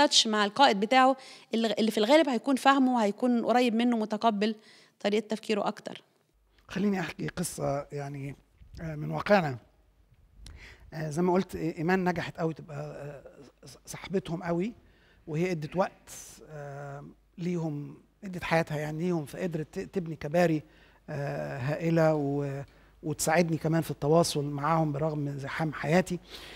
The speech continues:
Speaker 2: آه، حد من أولادنا يعني في المرحلة دي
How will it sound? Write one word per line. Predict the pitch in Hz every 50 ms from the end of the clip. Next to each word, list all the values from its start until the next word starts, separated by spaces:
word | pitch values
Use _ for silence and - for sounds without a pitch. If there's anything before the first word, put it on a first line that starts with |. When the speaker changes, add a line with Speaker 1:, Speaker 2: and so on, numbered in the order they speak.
| - - - _ -
Speaker 2:
آه، | - 151 147 143 143 139 139 143 139 143 - - -
حد | - - 190 190 165 156
من | 156 160
أولادنا | - 147 151 160 175 180 147 147 151 147 143 143 147 - - - -
يعني | 160 151 139 147 147 139 143 147 147 - - - _ _ _ _ _ _
في | - -
المرحلة | 147 147 143 139 - - 185 180 165
دي | 151 139 156 170 180 -